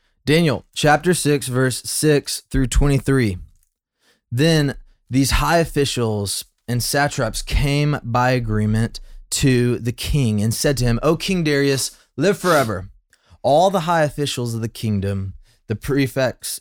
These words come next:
and satraps, the counselors and the governors are agreed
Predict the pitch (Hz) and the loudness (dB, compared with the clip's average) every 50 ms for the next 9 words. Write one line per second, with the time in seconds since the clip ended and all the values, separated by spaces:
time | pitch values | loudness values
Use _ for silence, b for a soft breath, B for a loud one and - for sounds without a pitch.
0 | - 110 113 107 - - 113 104 101 - 113 104 104 95 - - - 113 110 107 | -6 -4 -4 -4 -4 -4 -6 -6 -4 -4 -4 -4 -4 -4 -6 -6 -4 -4 -4 -2
1 | - - 143 143 139 - - - 135 135 135 135 131 131 123 - - - 107 107 | 0 0 0 0 -2 -4 -6 -4 -4 -2 0 0 0 -2 -2 -4 -4 -4 -4 -2
2 | 104 104 107 107 101 101 104 101 101 98 98 95 - b b b b b - - | -2 -2 -2 -2 -2 -2 -2 -2 -2 -2 -2 -4 -6 b b b b b -2 0
3 | 123 123 120 117 107 110 113 127 131 120 107 107 101 107 | 0 2 0 0 -2 -2 -2 -2 -2 -2 -2 -2 -4 -6